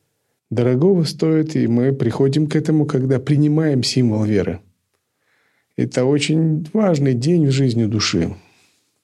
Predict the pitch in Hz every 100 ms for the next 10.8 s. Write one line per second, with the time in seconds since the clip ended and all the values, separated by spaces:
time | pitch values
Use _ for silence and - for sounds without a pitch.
0 | _ _ - - - _ 131 127 135 135
1 | 143 135 180 202 202 123 - - 135 135
2 | - 110 95 95 98 104 - - 104 101
3 | 101 107 113 127 123 107 107 110 107 95
4 | 95 - 104 101 101 95 104 107 151 143
5 | 139 107 - 113 107 127 127 123 101 104
6 | 123 - 107 - 107 107 123 - 120 117
7 | 107 - 110 107 95 98 90 - - 95
8 | - - 127 131 127 117 117 107 107 110
9 | 113 123 110 107 104 104 98 131 120 98
10 | 104 - 104 - 98 87 71